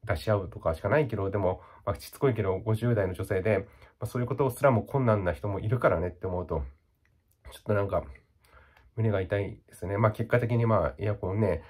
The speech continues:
あの、ゲットできてよかったですねって思うんだけど、まあ、こういうね、なんか、ニュースは減ってほしいなっても、これも本当に、あの、思います。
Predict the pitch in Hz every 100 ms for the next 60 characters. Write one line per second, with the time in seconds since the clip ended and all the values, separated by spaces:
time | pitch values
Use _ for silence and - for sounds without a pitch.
0 | - - - 95 90 90 104 - 101 -
1 | - 107 - 87 76 - - - 101 98
2 | 87 92 80 92 82 85 76 - _ _
3 | _ _ _ _ _ - _ - 104 110
4 | 110 101 101 - 117 107 90 87 82 80
5 | - _ _ _ _ _ 117 110 - 98
6 | 80 78 - - 110 - 107 95 - 90
7 | 78 - 113 110 - _ 113 107 98 82
8 | - _ _ _ _ _ _ - 113 104
9 | 92 80 78 -